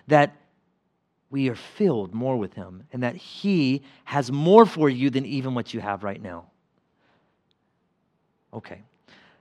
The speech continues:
So in, uh, verse one, we see, "Therefore be imitators of God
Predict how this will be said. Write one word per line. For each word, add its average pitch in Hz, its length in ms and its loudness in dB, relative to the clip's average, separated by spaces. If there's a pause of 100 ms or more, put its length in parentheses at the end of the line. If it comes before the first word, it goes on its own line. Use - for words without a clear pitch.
(380)
So 120 400 0 (1000)
in, 135 320 0
uh, 131 400 2
verse 139 380 2
one, 117 220 -2
we 117 100 -2
see, 117 200 -6
"Therefore 139 680 0
be 127 240 -4
imitators 131 600 -2
of 101 180 -12
God 101 480 -4